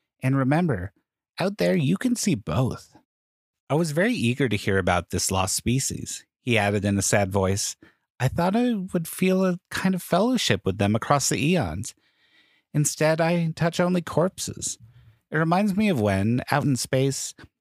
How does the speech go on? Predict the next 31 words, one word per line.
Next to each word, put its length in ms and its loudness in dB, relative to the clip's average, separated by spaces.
there 140 0
looms 380 0
up 180 0
before 320 0
your 180 2
prow, 640 0
faint 320 0
in 120 2
the 60 2
starlight, 640 2
a 60 0
dead 280 2
sun. 520 -4
They 100 0
were 180 0
a 60 2
young 360 2
race. 460 -6
They 180 0
thought 260 0
they 140 0
were 100 0
getting 340 2
somewhere. 640 0
They 100 0
promised 420 2
themselves 460 0
an 80 2
eternity 500 0
of 80 0
effort. 480 -4